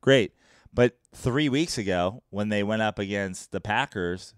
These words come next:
who had their pass rush working nicely that night, Kirk Cousins looked miserable. The Niners pass rush,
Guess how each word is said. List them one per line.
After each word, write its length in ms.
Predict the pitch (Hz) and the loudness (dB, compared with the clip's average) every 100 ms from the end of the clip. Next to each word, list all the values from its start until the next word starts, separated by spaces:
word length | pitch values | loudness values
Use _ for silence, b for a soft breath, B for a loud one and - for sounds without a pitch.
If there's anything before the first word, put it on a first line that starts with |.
| _ | _
who 100 | 113 | -2
had 140 | 110 | -2
their 120 | 101 95 | 0 -2
pass 380 | 117 107 120 | 0 -2 -2
rush 260 | 110 92 - | -2 -4 -4
working 320 | 101 98 95 | -6 -6 -4
nicely 420 | 87 120 - 92 | -2 -2 -4 -4
that 200 | 85 78 | -4 -4
night, 300 | 78 80 95 _ _ _ _ _ _ | -6 -8 -8 _ _ _ _ _ _
Kirk 180 | - 147 | 0 0
Cousins 320 | 156 131 117 | 2 2 0
looked 260 | 101 107 - - _ | 0 0 0 -18 _
miserable. 920 | 87 107 147 151 98 98 80 67 - _ _ _ _ _ _ - - | -6 2 6 6 6 4 4 -2 -12 _ _ _ _ _ _ -16 -6
The 80 | |
Niners 340 | 131 156 160 147 | 2 4 4 2
pass 300 | 156 131 127 | 2 2 2
rush, 300 | 127 120 | 0 0